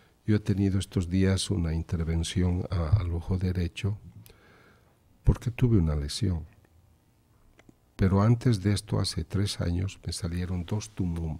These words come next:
tumores en las comisuras de los ojos. La gente no los notaba por mis lentes, pero cuando ya uno de ellos brotaba, era del tamaño de un arroz.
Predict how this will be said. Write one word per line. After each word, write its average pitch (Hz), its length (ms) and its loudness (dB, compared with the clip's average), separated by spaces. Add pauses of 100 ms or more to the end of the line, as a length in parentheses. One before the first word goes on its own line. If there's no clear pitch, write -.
tumores 85 640 2
en 78 100 -6
las 78 140 -6
comisuras 78 720 -6
de - 60 -10
los 78 260 -12
ojos. - 420 -16 (840)
La 101 80 2
gente 117 300 4
no 107 160 8
los 101 160 6
notaba 87 540 2
por 76 160 -8
mis 78 240 -4
lentes, 85 540 -8 (1040)
pero 92 240 2
cuando 87 400 -2
ya 95 420 0
uno 90 320 0
de 82 140 -2
ellos 85 400 -4 (260)
brotaba, 90 800 -2
era 85 240 -4
del 78 160 -4
tamaño 80 500 -4
de 80 160 -10
un 85 220 -8
arroz. 85 500 -6